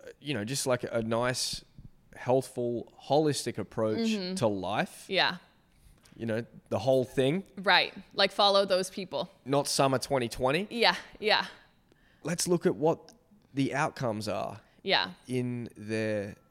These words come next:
Speaker 1: um, yeah, in their course.
Speaker 2: Right, exactly. So, and I think that's where I was really just itching to, to be able to speak more authoritatively about, like, my perspective. Like, I've just learned so much from,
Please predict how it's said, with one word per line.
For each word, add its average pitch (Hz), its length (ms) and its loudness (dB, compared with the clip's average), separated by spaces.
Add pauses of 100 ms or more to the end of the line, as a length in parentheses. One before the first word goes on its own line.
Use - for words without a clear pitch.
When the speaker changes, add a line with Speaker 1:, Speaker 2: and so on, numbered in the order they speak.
Speaker 1:
um, 95 560 -10 (560)
yeah, 101 200 -6 (140)
in 120 200 -6
their 113 180 -2
course. - 600 -8
Speaker 2:
Right, 151 320 0 (120)
exactly. 175 540 0
So, 226 220 4
and 220 160 2
I 233 80 0
think 247 220 -4
that's 208 220 0
where 185 380 2 (220)
I 220 160 2
was 220 160 0
really 202 200 -2
just 190 280 -8
itching 196 340 -6
to, 156 420 -2
to 196 220 -8
be 185 220 -6
able 180 140 -6
to 190 140 -12
speak - 520 -10 (120)
more 190 320 -2
authoritatively 226 840 -4
about, 240 460 -4 (260)
like, 196 260 -2
my 190 220 0
perspective. 214 580 -6
Like, 180 140 -2
I've 196 120 -2
just 202 200 -8
learned 190 180 -10
so 190 240 -6
much 180 260 -8
from, 170 360 -6